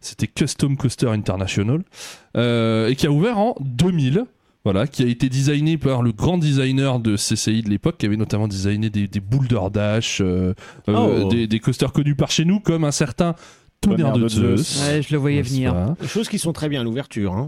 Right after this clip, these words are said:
Speaker 1: Et un Ghost Rider que vous avez fait à Knott's Berry Farm, me semble-t-il.
Speaker 2: Euh, oui, moi je l'ai
Speaker 1: Voilà.
Speaker 2: fait.
Speaker 4: Alors moi j'ai passé mon tour, mais je vois exactement où ce que
Speaker 2: T'as passé
Speaker 4: c'est,
Speaker 2: ton
Speaker 4: ouais.
Speaker 2: tour parce qu'il était à deux cent quatre-vingts minutes.
Speaker 1: Ah oui.
Speaker 4: Ouais, et puis on était bien avec le décalage horaire dans la tronche.
Speaker 2: Ouais.
Speaker 1: Oui.
Speaker 4: <laughs> Mais
Speaker 1: Ouais,
Speaker 4: oui, je
Speaker 1: donc c'est,
Speaker 4: vois.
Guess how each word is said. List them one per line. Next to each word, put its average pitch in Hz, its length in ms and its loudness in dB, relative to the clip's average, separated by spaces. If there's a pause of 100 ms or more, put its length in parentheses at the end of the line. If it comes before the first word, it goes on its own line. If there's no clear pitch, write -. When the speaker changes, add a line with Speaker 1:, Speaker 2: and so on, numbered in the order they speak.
(120)
Speaker 1:
Et 139 120 2
un 160 160 0
Ghost 160 220 0
Rider 165 340 2
que 170 60 0
vous 147 120 2
avez 143 120 2
fait 170 140 0
à 165 40 0
Knott's 156 180 0
Berry 151 200 2
Farm, 113 240 0
me 101 80 0
semble-t-il. 104 480 -2
Speaker 2:
Euh, 101 180 0
oui, 123 200 -2 (100)
moi 117 140 0
je 107 80 0
l'ai 110 80 2
Speaker 1:
Voilà. 95 220 2
Speaker 2:
fait. 101 40 -4 (140)
Speaker 4:
Alors 135 120 -4
moi 147 80 -2
j'ai 147 140 -2
passé 147 240 -2
mon 143 100 -2
tour, 156 140 -2
mais 147 80 0
je 127 100 -2
vois 147 140 0
exactement 139 560 -2
où 127 60 0
ce - 80 -6
que 139 80 -2
Speaker 2:
T'as - 20 -2
passé 139 140 2
Speaker 4:
c'est, - 60 2
Speaker 2:
ton 120 40 2
Speaker 4:
ouais. - 80 2
Speaker 2:
tour 185 100 0
parce 151 140 -2
qu'il 135 140 0
était 131 200 0
à 131 80 0
deux 127 160 -2
cent 143 140 -2
quatre-vingts 123 300 -4
minutes. 127 400 -2 (600)
Speaker 1:
Ah 156 160 2
oui. 151 160 2
Speaker 4:
Ouais, 160 460 0
et 160 80 2
puis - 140 -2
on 170 100 0
était 160 180 -2
bien 151 320 0
avec 147 220 -2
le 151 260 2
décalage 143 400 -2
horaire 127 140 0
dans 123 80 0
la 113 100 -2
tronche. 107 360 -2
Speaker 2:
Ouais. 131 200 2
Speaker 1:
Oui. 190 480 -2 (220)
Speaker 4:
<laughs> - 240 -12
Mais 165 120 0
Speaker 1:
Ouais, 151 100 4
Speaker 4:
oui, 147 40 2
je 143 60 2
Speaker 1:
donc 147 80 2
c'est, 139 80 2
Speaker 4:
vois. 123 140 0